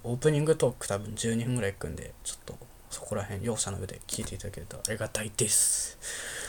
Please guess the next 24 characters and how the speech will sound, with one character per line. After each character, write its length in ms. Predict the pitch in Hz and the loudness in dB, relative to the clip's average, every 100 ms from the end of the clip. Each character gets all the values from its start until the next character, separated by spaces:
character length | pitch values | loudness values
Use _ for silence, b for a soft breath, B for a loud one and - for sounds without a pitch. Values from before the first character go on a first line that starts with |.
| B - | B 2
え 180 | 135 127 | 4 4
ー、 40 | |
と 120 | 131 | 4
い 40 | 123 | 2
う 40 | |
こ 160 | - 131 | 0 -4
と 180 | - 110 | -2 -2
で 120 | 95 | 0
ね、 380 | 101 95 101 - - 95 87 B B B | 0 -2 -2 -6 -8 -6 -4 B B B
え 180 | 143 170 175 175 170 | 8 8 6 2 -2
ー 20 | |
っ 60 | - | 0
と、 220 | 156 151 - | 2 4 4
収 240 | - 143 | 4 4
録 240 | 135 139 123 | 4 4 4
が 80 | |
二 120 | 120 135 | 6 8
月 300 | 165 - 85 | 8 8 2
の 100 | - 110 | -6 -4
十 200 | - 117 | 0 2
八 220 | 127 107 | 2 0
日。 320 | 107 - 101 - B B B B | -4 -4 -8 -8 B B B B
多 100 | 156 | -2
分 180 | 120 | -2